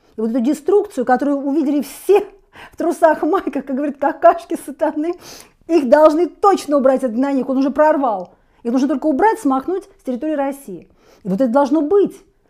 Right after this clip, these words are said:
Но мы-то, кто хочет жить, развиваться, у кого, кто рожден любовью, кто плодит доброту, понимаете, у кого сердце в любви, кто знает принципы и правила,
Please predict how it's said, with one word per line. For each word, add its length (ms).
Но 200
мы-то, 520
кто 460
хочет 500
жить, 280
развиваться, 720
у 60
кого, 380
кто 160
рожден 400
любовью, 760
кто 140
плодит 440
доброту, 840
понимаете, 540
у 100
кого 360
сердце 420
в 80
любви, 380
кто 240
знает 340
принципы 340
и 20
правила, 340